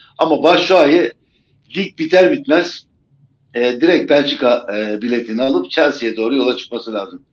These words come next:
Chelsea'de mi kalır, başka yere mi gider bilmem de Beşiktaş'ta olmaz.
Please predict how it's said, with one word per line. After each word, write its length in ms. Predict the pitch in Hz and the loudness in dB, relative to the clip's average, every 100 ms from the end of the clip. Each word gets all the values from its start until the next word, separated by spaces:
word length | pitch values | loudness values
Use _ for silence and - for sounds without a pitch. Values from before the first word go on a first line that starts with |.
| _ _ _ _ | _ _ _ _
Chelsea'de 440 | - 127 - 117 127 | -4 -4 -2 -4 -2
mi 140 | 135 | -2
kalır, 260 | 120 113 110 | -2 -2 -2
başka 320 | 117 - 123 | -4 -4 -4
yere 120 | 123 | -4
mi 60 | 117 | -2
gider 260 | 113 104 | -2 -2
bilmem 340 | 110 139 151 117 | -2 -2 -2 -2
de 240 | 147 - _ _ - _ _ | -4 -6 _ _ -20 _ _
Beşiktaş'ta 560 | 120 120 120 104 - 110 | -8 -6 -4 -6 -4 -8
olmaz. 440 | 95 90 - - | -8 -10 -14 -20